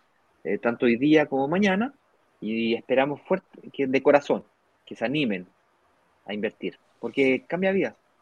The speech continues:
realmente. Es un vehículo, y si tú de-, quieres utilizar el vehículo, la herramienta el, de la inversión inmobiliaria para conquistar tus sueños, estoy seguro que la oferta que preparamos el día de hoy va a ser para ti. Brokersdigitales punto com,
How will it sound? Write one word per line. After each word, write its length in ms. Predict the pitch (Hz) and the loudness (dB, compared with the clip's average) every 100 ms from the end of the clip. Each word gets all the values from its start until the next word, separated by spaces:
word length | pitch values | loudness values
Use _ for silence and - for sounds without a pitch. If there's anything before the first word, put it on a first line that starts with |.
| _ | _
realmente. 460 | 131 131 104 - - _ _ | -10 -8 -12 -16 -20 _ _
Es 100 | 208 | 6
un 80 | 269 | 8
vehículo, 400 | 262 302 196 135 _ | 6 2 -2 -4 _
y 100 | 123 | -14
si 120 | 123 | -10
tú 140 | 147 247 | -6 -2
de-, 180 | 247 - - | -2 -4 -2
quieres 200 | 196 196 | -2 0
utilizar 320 | 180 160 196 | -2 -4 -4
el 80 | 190 | -4
vehículo, 380 | 156 185 156 | -2 -2 0
la 100 | 139 | 0
herramienta 500 | 131 139 170 202 - | 0 -2 -2 -4 -2
el, 140 | 147 135 _ _ _ _ - _ _ | -4 -4 _ _ _ _ -20 _ _
de 160 | - 131 | -8 -4
la 40 | 135 | 0
inversión 260 | 131 175 | -2 -2
inmobiliaria 360 | 175 165 165 - | -2 2 2 2
para 160 | 160 | 0
conquistar 640 | 165 147 - _ _ - 185 | 0 -6 -16 _ _ -2 -2
tus 140 | 202 | -4
sueños, 400 | - 226 233 262 _ _ _ _ _ _ _ _ _ _ _ _ _ | -6 -6 -4 -10 _ _ _ _ _ _ _ _ _ _ _ _ _
estoy 140 | 139 | -8
seguro 240 | - 147 143 | -2 -2 0
que 60 | |
la 80 | 139 | -2
oferta 260 | - 143 139 | -4 -6 -6
que 100 | 139 | -4
preparamos 380 | 127 127 131 | -2 -2 -2
el 100 | 127 | -2
día 200 | 123 131 | 4 6
de 100 | 131 | 6
hoy 180 | 147 226 - _ _ _ - | 4 2 -4 _ _ _ -10
va 60 | |
a 40 | 113 | -6
ser 100 | - | -2
para 220 | 92 87 | 0 0
ti. 120 | - - _ _ _ | -4 -20 _ _ _
Brokersdigitales 640 | 165 220 214 175 165 170 165 | 6 8 6 0 2 2 0
punto 260 | 151 151 139 | -4 -6 -4
com, 280 | 220 233 | -2 -4